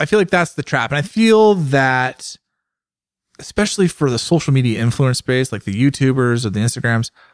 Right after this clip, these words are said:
eventually there's gonna be, like, a reckoning of, like, who knows their shit and who doesn't. Because there's a lot of people out there that are saying things, and, like, some of them you can kinda just spot and be like, "Yeah, you don't really,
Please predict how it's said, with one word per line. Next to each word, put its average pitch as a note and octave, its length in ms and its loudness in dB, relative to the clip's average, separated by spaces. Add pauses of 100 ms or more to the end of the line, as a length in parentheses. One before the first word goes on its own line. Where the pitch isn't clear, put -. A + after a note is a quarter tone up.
(200)
eventually G3+ 400 0
there's F#3+ 180 2
gonna E3 180 2
be, C3+ 180 4
like, A#2+ 200 0
a A2+ 80 -2
reckoning A2 420 -2
of, G#2 100 -4
like, G2 340 -4 (340)
who C3+ 120 4
knows B2+ 240 2
their B2 100 0
shit G#2 440 -2
and G#2 160 -6
who - 160 -8
doesn't. F2+ 480 -10
Because A#2 200 -2
there's A2 140 0
a A2 60 0
lot C#3 240 2
of D3+ 60 -4
people C3+ 200 -2
out G#2+ 160 0
there G2+ 120 -2
that G2 140 -2
are F2+ 120 -2
saying G3+ 540 0
things, G2 600 -4 (1300)
and, A#2 480 0
like, A2+ 120 -2
some C4 200 0
of A#3+ 60 2
them C3+ 140 0
you B2 60 0
can C3 140 2
kinda B2+ 200 0
just A2+ 120 -6
spot A#2 240 -2
and G#2+ 80 -8
be G#2 60 -6
like, F#2 260 -8 (320)
"Yeah, C3+ 640 -2
you B2+ 140 -4
don't - 180 -2
really, B2+ 720 0